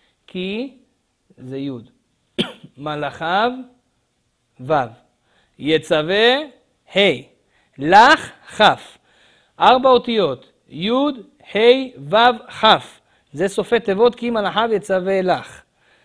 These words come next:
מה זה יוהך? מה זה י', ה', ו', כ'? יוהך. מה זה היוהך הזה? אומר רבנו הארי, זה שם של מלאך ששומר אותך בדרך. זה המלאך, "כי מלאכיו יצווה לך",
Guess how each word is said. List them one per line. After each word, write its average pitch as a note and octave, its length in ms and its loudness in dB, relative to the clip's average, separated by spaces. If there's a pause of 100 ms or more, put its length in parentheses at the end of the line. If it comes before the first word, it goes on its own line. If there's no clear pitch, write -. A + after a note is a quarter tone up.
(280)
מה F#3+ 160 -6
זה B3 120 0
יוהך? F3+ 600 -4
מה G3+ 140 -8
זה G3+ 100 -6
י', G3+ 120 -8
ה', F3 420 -6
ו', D3+ 40 -10
כ'? B2+ 320 -18
יוהך. D#3 400 -12
מה E3+ 140 -12
זה F#3 100 -12
היוהך D#3 400 -10
הזה? C3+ 300 -12 (460)
אומר G3+ 280 -4
רבנו G#3+ 440 -2
הארי, G3+ 460 -4
זה E3+ 200 -8
שם A3 320 -8
של F#3+ 220 -8
מלאך F3 540 -10
ששומר F3 460 -10
אותך F3+ 280 -8 (120)
בדרך. E3 540 -10 (1400)
זה F3 240 4
המלאך, D4+ 500 6
"כי - 160 2
מלאכיו C4 460 4
יצווה B3 380 2
לך", D4 300 4